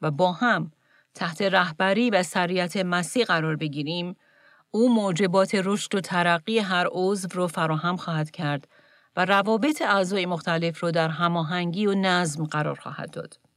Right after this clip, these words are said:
اما عیسی در این بین چیز دیگه‌ای هم به ما می‌آموزه. او در واقع خودش نمونه و الگویی برای ما می‌شه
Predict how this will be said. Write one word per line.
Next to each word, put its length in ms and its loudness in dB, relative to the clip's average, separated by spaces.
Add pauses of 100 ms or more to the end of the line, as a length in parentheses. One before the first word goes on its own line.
(240)
اما 180 6
عیسی 360 2
در 180 4
این 200 -2
بین 340 2
چیز 220 -2
دیگه‌ای 380 0
هم 240 0
به 100 6
ما 140 4
می‌آموزه. 580 0 (640)
او 80 -2
در 160 6
واقع 260 0
خودش 640 0
نمونه 500 2
و 60 2
الگویی 540 2
برای 320 2
ما 140 0
می‌شه 500 -2